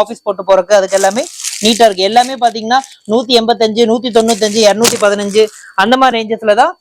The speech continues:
இந்த ஐட்டம் எல்லாமே வரும். இதுலயே கொஞ்சம் ஒர்க்கா வேணும், கொஞ்சம் ஃபேன்சியா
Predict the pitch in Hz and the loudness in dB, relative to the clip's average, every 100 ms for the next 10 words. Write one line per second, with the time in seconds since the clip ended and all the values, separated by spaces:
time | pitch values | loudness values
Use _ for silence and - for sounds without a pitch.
0 | - - 220 226 240 202 196 214 185 151 | -14 0 2 2 0 2 2 2 0 0
1 | 196 247 294 302 269 240 233 269 247 208 | 0 2 2 0 2 2 2 2 0 0
2 | 208 147 - - _ _ - - 247 254 | -6 -10 -16 -20 _ _ -8 -2 0 2
3 | 233 233 247 | 0 0 0